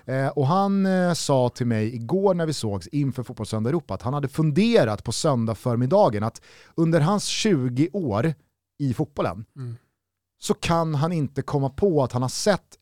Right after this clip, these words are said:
Speaker 1: ett så pass bra lag som Inter i en så pass viktig match som det här, i en så skör,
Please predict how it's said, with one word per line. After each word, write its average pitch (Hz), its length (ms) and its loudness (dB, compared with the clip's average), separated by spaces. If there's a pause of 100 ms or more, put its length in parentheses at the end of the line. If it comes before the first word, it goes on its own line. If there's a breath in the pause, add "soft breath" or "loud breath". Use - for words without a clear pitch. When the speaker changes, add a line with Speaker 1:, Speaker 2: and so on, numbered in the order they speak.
Speaker 1:
ett 135 80 -6
så - 180 0
pass 180 180 0
bra 208 460 4
lag 113 360 2
som 120 140 -2
Inter 123 520 -2 (520)
i 151 100 0
en 151 100 2
så 156 140 0
pass 127 180 -4
viktig 180 500 -4
match 127 340 0
som 123 140 0
det 120 60 0
här, 120 380 0 (460)
i 147 80 2
en 135 80 2
så 156 180 2
skör, 208 640 4